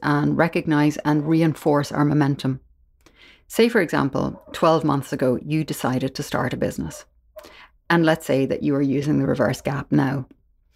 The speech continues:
First of all, you might use it to review what you've accomplished in this last week. How many steps closer are you to your ultimate goal because of your efforts in that week?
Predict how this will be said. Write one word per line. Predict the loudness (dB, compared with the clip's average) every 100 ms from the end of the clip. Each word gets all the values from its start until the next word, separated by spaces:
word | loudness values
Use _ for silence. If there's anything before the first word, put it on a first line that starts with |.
| -20 -20 _ 0
First | 0 2
of | 2
all, | 2 0
you | 0 4
might | 4 4
use | 2 2
it | 0 -2
to | 0
review | 2 4 2 2 0
what | 0 0
you've | 0 -2
accomplished | -2 -2 0 -4 -8 -16 _
in | 0 2
this | 2
last | -2 -2 2
week. | 2 2 -4 -20 _ _ _ -20 -4
How | 4 6
many | 4
steps | 2 0 -2
closer | -4 0 0 0 0
are | 0
you | 2 2 2
to | 2 0
your | 0 2
ultimate | 0 2 0 2
goal | 0 0
because | -2 -2 0 0
of | -2
your | 0 0 0
efforts | -6 -8 -12 -2
in | 0
that | 0 2
week? | 2 0 -4